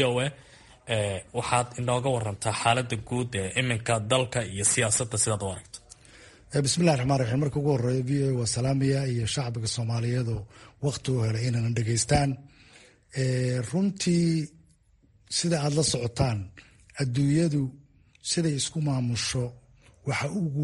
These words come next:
Speaker 2: weyn saddex qaybood. Qayb waa qayb boqortooyo, dowlado boqortooyo ah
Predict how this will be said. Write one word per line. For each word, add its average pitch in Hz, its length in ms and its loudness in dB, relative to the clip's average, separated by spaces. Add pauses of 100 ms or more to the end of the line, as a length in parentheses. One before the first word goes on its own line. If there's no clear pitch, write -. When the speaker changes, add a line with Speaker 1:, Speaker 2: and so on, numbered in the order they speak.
(120)
Speaker 2:
weyn 147 280 2
saddex 127 480 0
qaybood. 113 440 -2 (1160)
Qayb 185 300 4 (480)
waa 139 240 -2 (120)
qayb 156 300 0
boqortooyo, 139 720 0 (300)
dowlado 143 400 2
boqortooyo 120 600 -2
ah - 100 -12